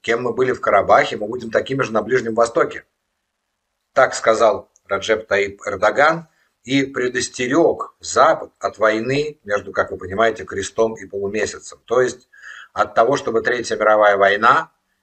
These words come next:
которая сейчас явно развязывается, была между христианами и мусульманами. Это ещё одна,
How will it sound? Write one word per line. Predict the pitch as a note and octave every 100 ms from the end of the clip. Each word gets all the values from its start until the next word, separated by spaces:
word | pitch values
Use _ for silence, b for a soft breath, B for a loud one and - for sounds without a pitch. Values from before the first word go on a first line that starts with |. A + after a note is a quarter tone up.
| _
которая | A2 A#2+ A#2
сейчас | A#2 A2+
явно | A#2 A2
развязывается, | A2 A2 A2 G#2+ G2+ G2+ F#2 -
была | G#2 A#2 G#2+
между | G#2+ G2 -
христианами | - F#2+ - A2+ A#2+ A2+ A2
и | G#2+ G2
мусульманами. | F#2+ - F#2+ F#2+ F2+ - _ _ b b b b -
Это | B2+ D3
ещё | C#3 D3+ C#3
одна, | A#2 A2 G2+